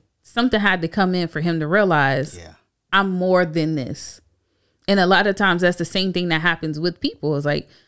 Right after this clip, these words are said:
Speaker 1: like I said, you're either gonna realize, you know,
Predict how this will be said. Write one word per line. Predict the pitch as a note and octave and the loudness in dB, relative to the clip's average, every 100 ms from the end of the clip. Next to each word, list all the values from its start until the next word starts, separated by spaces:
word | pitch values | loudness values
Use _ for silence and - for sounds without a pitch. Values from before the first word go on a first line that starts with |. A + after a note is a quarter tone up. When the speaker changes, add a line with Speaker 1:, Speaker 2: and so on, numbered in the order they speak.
| _ _ _ _ | _ _ _ _
Speaker 1:
like | - D3+ | -8 -2
I | F3 | 2
said, | E4+ A#3+ - | 4 4 2
you're | D#3 E3 | -2 -2
either | G#3 | 0
gonna | A3 G3+ | -2 -2
realize, | D#3+ E3+ A3 A#3+ F#3+ D#3+ C#3 D3+ - - _ | -2 0 2 4 4 4 2 0 -4 -16 _
you | - E3 | -4 0
know, | D#3+ D3+ F#3+ | 2 0 -2